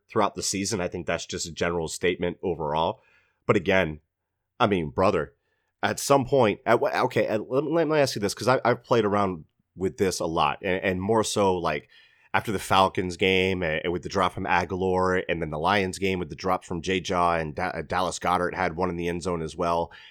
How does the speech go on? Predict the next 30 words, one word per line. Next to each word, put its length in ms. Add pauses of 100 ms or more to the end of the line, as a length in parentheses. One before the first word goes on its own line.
(200)
And 140
then 120
this 160
game, 220
it 60
just 200
seems 260
like 180
when 160
they 120
need 200
a 60
break, 300
they 100
can't 380
get 160
one. 160
They 120
almost 300
come 160
back 300
from 200
twenty-four 540
to 180
three 360
to 160
tie 300
it 120
up 180
if, 160